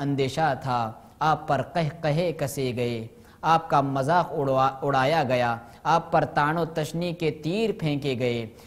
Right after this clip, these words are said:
और आपके जो यार गार हैं, आपके जो यार गार हैं अबू बकर सिद्दीक़ रज़ियल्लाहु ताला अन्हु,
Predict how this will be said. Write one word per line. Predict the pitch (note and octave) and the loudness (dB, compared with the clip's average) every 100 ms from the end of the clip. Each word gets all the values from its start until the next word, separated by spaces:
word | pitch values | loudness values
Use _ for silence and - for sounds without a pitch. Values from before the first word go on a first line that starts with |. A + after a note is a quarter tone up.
| - - | -20 -2
और | C#3 D#3 D3+ A#2+ - - - - | 4 4 4 0 -6 -16 -18 0
आपके | D3 D3+ - D3 C3 | 2 2 2 0 2
जो | C#3+ | 0
यार | C3 D3 D3 C#3 | 2 4 2 2
गार | B2+ D3+ D3 B2+ | 2 4 4 2
हैं, | C3 B2 A2+ G#2+ - - | -2 -2 -6 -10 -16 0
आपके | D3+ E3+ E3+ D#3+ | 2 2 2 0
जो | D3 E3 | 4 4
यार | D#3 E3 E3 D#3 | 8 6 6 4
गार | C#3+ F#3+ F3+ | 6 8 8
हैं | D#3 C#3+ | 4 0
अबू | E3 | 0
बकर | E3 D3+ E3 | 0 0 0
सिद्दीक़ | C#3+ C3+ E3+ F3+ D3+ | 0 0 0 2 2
रज़ियल्लाहु | D3+ D3 C#3 D#3 D3+ C#3+ | 0 0 2 2 2 0
ताला | C3+ C3+ C3+ C3 | 0 0 2 0
अन्हु, | C3 B2+ | 0 -4